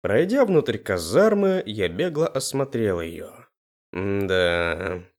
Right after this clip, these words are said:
ожидалось что-то более... более хорошее, что ли? А не просто квадратная комната с двадцатью прямоугольными дырами в стенах. И как на таком спать? Подойдя к одной из таких дыр,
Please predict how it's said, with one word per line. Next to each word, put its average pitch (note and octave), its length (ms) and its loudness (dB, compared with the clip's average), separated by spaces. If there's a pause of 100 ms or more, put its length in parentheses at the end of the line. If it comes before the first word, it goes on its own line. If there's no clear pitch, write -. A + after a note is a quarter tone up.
ожидалось C#3 680 2
что-то F3 420 0
более... E3 840 0 (220)
более A#2 500 0
хорошее, G2 600 -4
что - 300 -4
ли? - 240 -8 (460)
А F2 80 -2
не B2+ 120 2
просто C#3 380 0
квадратная G2+ 640 -2
комната G#2 720 -4 (220)
с G2+ 100 -8
двадцатью A#2+ 560 -2
прямоугольными A#2 800 2
дырами B2 420 0
в G#2+ 80 -4
стенах. - 680 -4 (400)
И - 140 -10 (120)
как D3 260 0
на D3 140 0
таком D#3+ 320 2
спать? - 560 -8 (800)
Подойдя A#2+ 460 0
к A#3 120 -4
одной A2 400 2
из G#2+ 300 -8
таких F2+ 460 -8
дыр, F3+ 440 -4